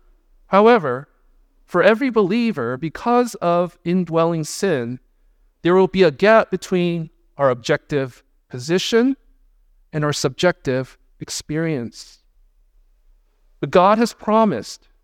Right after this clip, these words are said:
that as we work out our salvation and as we mature in Christ, that gap will grow smaller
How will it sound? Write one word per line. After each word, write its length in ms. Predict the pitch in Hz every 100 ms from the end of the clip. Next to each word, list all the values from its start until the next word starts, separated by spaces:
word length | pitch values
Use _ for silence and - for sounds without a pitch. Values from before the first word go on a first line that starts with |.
| _ _ _ _ _ -
that 140 | 151
as 300 | 151 202 220
we 120 | 220 202
work 320 | 180 190 185
out 180 | 170 170
our 140 | 165
salvation 920 | - 151 160 151 143 143 - 113 - _ _ _ _ -
and 120 | 147
as 360 | 156 190 233 185
we 180 | 202 196
mature 460 | 185 - - 180
in 120 | 170 165
Christ, 720 | - 170 139 123 - - _ _ _ _ _ _ -
that 200 | 147 -
gap 400 | 175 170 - - _ _ _ _
will 120 | 135 127
grow 160 | 127
smaller 680 | - - 151 165 175 185